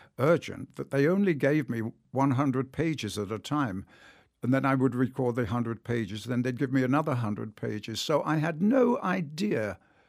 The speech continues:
where the storyline was going, whether my character, this character, was going to be a villain or a goody. I had no idea. So it was,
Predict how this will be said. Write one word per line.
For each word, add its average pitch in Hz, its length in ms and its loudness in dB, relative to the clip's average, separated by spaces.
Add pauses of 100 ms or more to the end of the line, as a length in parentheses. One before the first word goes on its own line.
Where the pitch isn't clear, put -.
(140)
where 156 260 4
the 185 80 -2
storyline 127 680 2
was - 160 -6
going, 107 500 -4 (360)
whether 151 300 4
my 135 240 4
character, 127 520 -2
this 131 240 0
character, 117 400 -4
was 110 180 -4
going 113 220 -4
to 101 80 -12
be 110 140 -6
a 110 80 -2
villain 107 440 -4
or 107 180 -4
a 104 40 -6
goody. 113 460 -6 (480)
I 135 60 -2
had 190 180 -4
no 208 200 -2
idea. 131 360 -4
So 139 200 -4
it - 40 -6
was, 127 180 -6